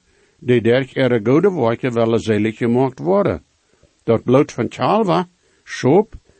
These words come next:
en Kasse kon die zin niemals wegnemen. Die mensen in dat Oude Testament deden dit,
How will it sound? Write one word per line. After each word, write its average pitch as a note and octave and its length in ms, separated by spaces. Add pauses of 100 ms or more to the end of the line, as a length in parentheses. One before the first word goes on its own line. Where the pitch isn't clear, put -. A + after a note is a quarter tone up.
(140)
en A#2 160
Kasse F3 520 (400)
kon A3+ 220
die D#3+ 140
zin D#3+ 480
niemals D#3+ 420
wegnemen. A#2+ 840 (760)
Die C3+ 140
mensen D3+ 380
in D#3 120
dat C#3 160
Oude F3 280
Testament D3 680
deden G#3 320
dit, A#2+ 240